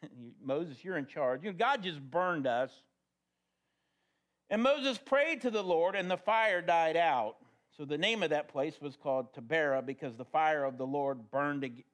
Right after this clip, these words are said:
among them. We often, I've had new Christians,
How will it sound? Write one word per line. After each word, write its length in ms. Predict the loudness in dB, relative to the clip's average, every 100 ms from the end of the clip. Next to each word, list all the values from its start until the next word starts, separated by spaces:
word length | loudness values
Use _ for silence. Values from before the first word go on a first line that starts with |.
| -10
among 400 | -4 0 0 -2
them. 200 | -4 -6 -12 _ _ _ _ _ _ _ _ _
We 160 | -6 -2
often, 400 | 0 -2 -12 -12 _ _ _ _ _ _ _ _ _ _
I've 160 | -6 -2
had 260 | 0 -2 -4
new 220 | -4 -4
Christians, 600 | -4 -8 -8 -12 -12 -16